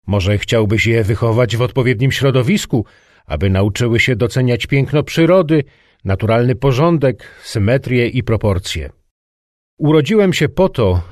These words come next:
aby odnieść sukces, aby zwyciężyć, aby pokonać wszystkie trudności i rozwijać wszystkie swoje zdolności. Jeśli doświadczasz finansowych ograniczeń,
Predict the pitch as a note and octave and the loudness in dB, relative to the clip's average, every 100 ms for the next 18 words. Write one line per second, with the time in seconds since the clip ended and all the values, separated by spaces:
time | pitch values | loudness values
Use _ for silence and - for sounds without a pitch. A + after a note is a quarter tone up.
0 | - G#2+ G2+ B2+ C3+ A#2+ C#3+ C3 - - | -8 -4 0 2 2 2 0 0 -4 -4
1 | G#3 - - D2 - - _ _ _ _ | -4 -4 -8 -8 -10 -16 _ _ _ _
2 | - G#2+ B2 A2 C#3+ F#3 F#3 D3 F#2 D2+ | -4 0 0 0 0 2 2 2 -2 -6
3 | - - _ _ - F#2 F#2+ A2+ A2 - | -10 -12 _ _ -6 -2 0 0 0 0
4 | A#2+ A#2 C#3+ C#3+ C3+ - - D3+ - D3 | -2 0 0 2 -2 -4 -2 -2 0 -2
5 | C#3 C3+ G#2+ D3 E3 - F3+ F#3 - - | 0 0 2 0 0 -2 -2 -2 -4 -2
6 | D3 C#3 B2 G2+ F3 F3 D#3 - - G3+ | 2 4 2 2 2 2 0 -4 -2 -2
7 | - E3+ - E3+ D#3+ D3+ B2+ D#3+ D#3+ D3+ | 0 -2 -2 0 2 2 2 2 2 0
8 | - - C2+ - _ _ _ _ _ _ | -2 -8 -14 -14 _ _ _ _ _ _
9 | _ _ _ _ A2+ A#2 C3+ B2+ C3 - | _ _ _ _ -4 -2 0 0 0 2
10 | F3 - - B2 - B2 A#2+ A#2+ F#3+ E3+ | 0 0 -2 -2 -2 -2 -2 0 0 0
11 | C3 G#2+ G#2+ C#3 - G#2+ F2 | 0 0 0 0 0 -2 -2